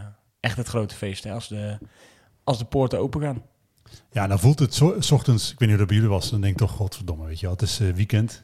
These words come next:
Speaker 2: en, eh, ik moet op mijn wekker zetten." Maar dan kom je daar aan en dan komen de eerste mensen eigenlijk al best wel heel snel binnen. Eh, en dan is het eigenlijk vanaf de start gezellig. Ik, eh, je ziet eigenlijk alleen maar blije gezichten en dat is de hele dag zo gebleven.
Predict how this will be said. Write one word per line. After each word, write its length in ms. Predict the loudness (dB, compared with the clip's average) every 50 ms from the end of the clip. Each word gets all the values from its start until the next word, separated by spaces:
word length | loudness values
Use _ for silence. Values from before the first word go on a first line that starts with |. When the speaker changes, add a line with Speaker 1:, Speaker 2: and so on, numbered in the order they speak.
| -8
Speaker 2:
en, 240 | -4 -4 -2 -2 0
eh, 160 | 0 2 2
ik 120 | 2 0 0
moet 140 | 2 2 4
op 40 | 4
mijn 120 | 4 4
wekker 160 | 4 4 4
zetten." 320 | 4 4 4 2 2 -2 -4 -6 -12 -14 -12 -12 -12 -12 -12 -10 -6
Maar 100 | -2 0
dan 60 | 2
kom 120 | 4 4
je 60 | 4 4
daar 100 | 2 0
aan 180 | 0 0 0
en 100 | 0 0
dan 140 | 0 0 0
komen 180 | 2 2 2 2
de 60 | 2
eerste 180 | 2 0 2
mensen 240 | 2 2 2 2 2
eigenlijk 100 | 0 2
al 60 | 2
best 120 | 4 4 6
wel 100 | 6 6
heel 80 | 6
snel 200 | 6 6 4 4
binnen. 280 | 4 4 4 2 0 -2 -6 _ _ _ _ _ _ _ _ _ -2
Eh, 100 | 0 2 4 4 2 2 2
en 80 | 2
dan 100 | 4 4
is 60 | 4
het 80 | 4 4
eigenlijk 140 | 2 4 4
vanaf 160 | 4 4 2
de 80 | 2 2
start 220 | 2 2 2 2
gezellig. 360 | 2 2 2 2 2 0 -4
Ik, 200 | -6 -10 -6 -4
eh, 80 | -2 0 2 2
je 60 | 2 2 0
ziet 20 |
eigenlijk 300 | 0 2 2 2 2 4
alleen 140 | 4 4 4
maar 100 | 4 4
blije 220 | 4 4 4 4 2
gezichten 260 | 2 2 2 2 2
en 60 | 2
dat 80 | 4 4
is 60 | 4
de 40 | 4
hele 100 | 2 2
dag 120 | 2 0 0
zo 120 | 0 0
gebleven. 380 | 0 0 -2 -2 -2 -4 -6